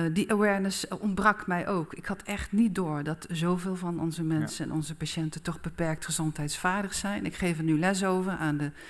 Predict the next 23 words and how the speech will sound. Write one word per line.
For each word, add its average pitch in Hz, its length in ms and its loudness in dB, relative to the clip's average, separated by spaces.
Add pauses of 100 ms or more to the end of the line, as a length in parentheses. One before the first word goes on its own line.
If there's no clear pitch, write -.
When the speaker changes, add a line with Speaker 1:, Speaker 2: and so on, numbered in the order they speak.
(260)
Speaker 1:
studenten 156 480 0
geneeskunde. 185 720 2 (840)
En 185 100 -2
ze 175 100 0
hebben 165 240 0
inderdaad 170 320 0
geen 170 260 -2
idee. 160 320 0
Speaker 2:
Nee. 151 140 -6
Speaker 1:
Dus 160 160 -6
we 175 80 -2
hebben 175 220 0
daar 175 320 2
al 160 300 2
heel 175 240 4
veel, 165 460 -2
eh, 147 180 -2 (160)
te 190 120 2
doen, 220 240 4
ook 165 220 -2
dankzij, 165 680 0
eh, 151 100 -4 (140)
de, 147 100 -8